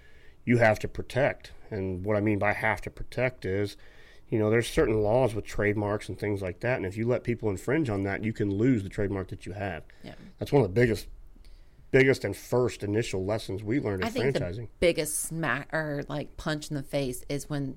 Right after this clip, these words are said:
Speaker 2: they try to do clean eats with an S. You
Speaker 1: Yeah.
Speaker 2: know?
Speaker 1: That's where I was going with that is, you know, if they steal your name or something that you legitimately have trademarked, you need to go after that,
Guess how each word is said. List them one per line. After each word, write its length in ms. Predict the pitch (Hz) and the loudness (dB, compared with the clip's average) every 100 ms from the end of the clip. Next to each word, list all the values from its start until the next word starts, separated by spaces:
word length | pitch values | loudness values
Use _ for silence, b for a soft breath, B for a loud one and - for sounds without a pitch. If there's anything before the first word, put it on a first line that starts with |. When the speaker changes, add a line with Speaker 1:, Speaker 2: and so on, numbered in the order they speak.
| - | -6
Speaker 2:
they 100 | 147 | -4
try 180 | - 135 | -4 -4
to 60 | 127 | -4
do 120 | 127 | -6
clean 240 | - 147 | -6 -4
eats 220 | 127 - | -4 -6
with 100 | 127 | -10
an 120 | 127 127 | -10 -12
S. 340 | - - - - b b b b b b b b - | -12 -12 -12 -16 b b b b b b b b -4
You 100 | 135 | -4
Speaker 1:
Yeah. 60 | 123 | -4
Speaker 2:
know? 60 | 143 - - | -8 -14 2
Speaker 1:
That's 240 | 117 117 | 4 4
where 320 | 110 101 117 107 | 0 6 8 8
I 20 | |
was 80 | 98 | 6
going 160 | 101 | 2
with 120 | 92 | 2
that 180 | 92 85 | -2 -4
is, 100 | 101 | -4
you 80 | 95 | -2
know, 80 | 90 | -2
if 80 | - | 0
they 100 | 120 | -2
steal 300 | - 135 117 | 4 6 6
your 140 | 98 | 4
name 420 | 92 98 101 120 | 2 2 2 2
or 60 | 90 | 0
something 400 | - 101 104 98 | -2 -4 -2 -2
that 80 | - | 0
you 200 | 104 101 | 0 2
legitimately 600 | 95 101 101 110 107 98 | 0 0 2 2 2 0
have 180 | 95 | -2
trademarked, 680 | - - 98 110 120 147 - - b b b b b b b b - - | -6 -4 -2 0 -2 -2 -6 -16 b b b b b b b b -8 4
you 100 | 135 | 6
need 100 | 123 | 8
to 80 | |
go 160 | 104 107 | 6 4
after 300 | 110 107 87 | 4 0 -4
that, 380 | 87 90 - | -6 -8 -10